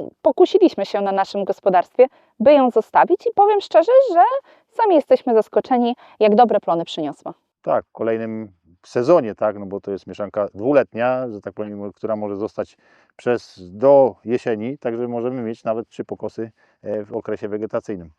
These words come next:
Speaker 1: Ale dzięki temu, że możemy ją zebrać wczesną wiosną, e, na tych, e, polach, gdzie zdecydujemy się,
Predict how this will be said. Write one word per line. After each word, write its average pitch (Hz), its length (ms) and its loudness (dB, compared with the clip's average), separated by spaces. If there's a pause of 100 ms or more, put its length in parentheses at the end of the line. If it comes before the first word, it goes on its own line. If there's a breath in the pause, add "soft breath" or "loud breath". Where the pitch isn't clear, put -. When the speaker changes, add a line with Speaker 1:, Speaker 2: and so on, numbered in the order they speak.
(100)
Speaker 1:
Ale 294 220 4
dzięki 285 280 4
temu, 277 220 2
że 233 120 -2
możemy 220 300 0
ją 208 140 -2
zebrać 202 420 0
wczesną 240 400 -4
wiosną, 226 420 0 (300 loud breath)
e, 214 360 6
na 233 360 2
tych, - 300 0
e, 208 240 4
polach, 220 280 4
gdzie 208 200 0
zdecydujemy 214 640 0
się, 185 260 0